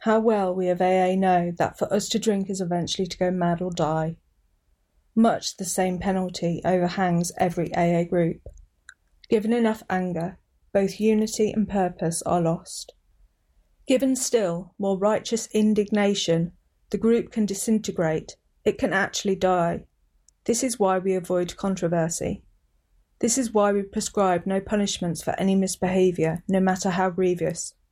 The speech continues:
Indeed, no alcoholic can be deprived of his membership for any reason whatever.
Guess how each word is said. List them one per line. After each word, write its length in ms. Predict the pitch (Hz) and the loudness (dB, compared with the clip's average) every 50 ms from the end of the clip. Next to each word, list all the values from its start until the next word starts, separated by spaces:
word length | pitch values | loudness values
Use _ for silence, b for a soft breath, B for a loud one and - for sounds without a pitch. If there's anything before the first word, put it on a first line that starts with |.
| _ _ _ _ _ _ _ _ _ | _ _ _ _ _ _ _ _ _
Indeed, 540 | - 202 202 185 208 190 180 175 165 165 - _ _ _ _ _ _ _ _ | 2 4 4 6 4 4 2 2 0 -2 -6 _ _ _ _ _ _ _ _
no 200 | 208 208 202 208 | 2 4 6 6
alcoholic 720 | 208 214 202 208 208 185 196 202 175 165 165 - - - - | 4 4 2 0 -6 -2 0 0 2 0 -2 -4 -10 -12 -6
can 160 | - 196 196 | -2 -2 0
be 80 | 185 190 | 0 0
deprived 560 | - 190 180 - 214 202 190 185 185 190 - | 0 -2 -4 0 0 2 2 2 0 0 -4
of 120 | 185 175 | -4 -4
his 200 | - 202 180 - | -4 -6 -4 -2
membership 640 | 190 185 185 180 175 - - - 165 165 - - - | -2 -2 -2 -4 -4 -6 -2 -2 -2 -2 -2 -6 -8
for 140 | - - - | -8 -8 -4
any 220 | - 190 190 190 190 | 0 2 4 4 4
reason 420 | 175 190 185 185 175 175 170 170 | 4 4 2 2 2 0 0 0
whatever. 540 | 165 165 165 - 170 170 165 160 156 165 | 0 0 0 2 0 0 0 -2 -6 -6